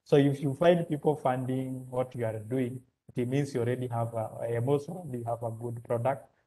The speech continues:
For example, as we have received a lot of, uh, funding from, uh, organizations, uh, both local, uh, from investors.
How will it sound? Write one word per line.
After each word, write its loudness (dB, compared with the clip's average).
For 6
example, 4
as 2
we -2
have -6
received -2
a 0
lot 0
of, -2
uh, -2
funding 2
from, -4
uh, -4
organizations, -4
uh, 2
both 0
local, 0
uh, -6
from -2
investors. 0